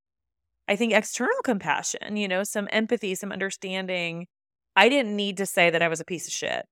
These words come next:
because I already felt that way. And so that did not check out with me. And I was like,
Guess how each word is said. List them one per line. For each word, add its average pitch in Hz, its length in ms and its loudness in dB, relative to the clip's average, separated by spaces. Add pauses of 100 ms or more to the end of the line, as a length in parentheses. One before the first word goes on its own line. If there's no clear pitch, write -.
(220)
because 185 260 2
I 185 100 8
already 175 180 6
felt - 320 -2
that - 200 -4
way. 196 300 -8 (100)
And 220 180 2
so 190 540 8
that 240 320 4
did 302 120 0
not 277 200 2
check 277 220 0
out 254 120 6
with 233 120 -2
me. 247 100 -2
And 226 80 -2
I 214 60 2
was 202 80 -2
like, 190 100 -4